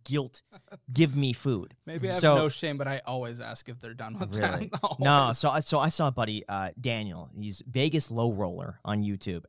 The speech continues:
Speaker 1: and he had one lobster enchilada and some street corn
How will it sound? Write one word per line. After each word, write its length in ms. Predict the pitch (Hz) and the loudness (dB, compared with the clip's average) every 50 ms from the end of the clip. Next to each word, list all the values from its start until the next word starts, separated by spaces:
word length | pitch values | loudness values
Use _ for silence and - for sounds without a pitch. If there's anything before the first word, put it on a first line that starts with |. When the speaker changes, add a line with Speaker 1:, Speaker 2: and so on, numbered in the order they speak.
| _ | _
Speaker 1:
and 100 | 104 110 | -12 -12
he 220 | 107 - 143 147 151 | -10 -10 -8 -8 -6
had 400 | 135 120 113 113 110 107 95 - _ | -6 -4 -4 -4 -4 -6 -8 -10 _
one 480 | _ 117 107 117 131 135 143 156 156 131 | _ -12 -6 -4 -2 0 0 -2 -2 -2
lobster 720 | 117 113 113 120 127 123 - - - 135 127 123 123 123 123 _ _ _ _ _ | -2 0 0 0 -2 -2 -6 -8 -6 -4 -2 -2 -4 -4 -6 _ _ _ _ _
enchilada 800 | - 143 139 - - 139 120 101 95 85 87 98 120 139 151 156 - _ _ _ _ _ _ - | -6 -6 -4 -4 -4 -4 -2 -2 0 0 0 0 0 0 -2 -4 -6 _ _ _ _ _ _ -10
and 100 | 117 104 | -10 -10
some 140 | - 95 - | -10 -12 -12
street 420 | - - - - 113 107 101 - | -12 -12 -8 -8 -8 -8 -8 -10
corn 320 | - - - - 82 - | -10 -10 -10 -10 -10 -14